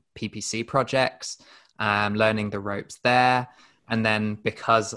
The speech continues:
I then kind of identified as a, a search marketer, I took on the S E O role. Um, and before long, I can, kind of had people approaching me, uh, for, for various things. And then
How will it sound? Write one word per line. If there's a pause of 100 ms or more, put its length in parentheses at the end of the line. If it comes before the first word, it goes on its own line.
I
then
kind
of
identified
as
a,
a
search
marketer,
I
took
on
the
S
E
O
role. (420)
Um,
and
before
long,
I
can,
kind
of
had
people
approaching
me, (500)
uh,
for,
for
various
things. (240)
And
then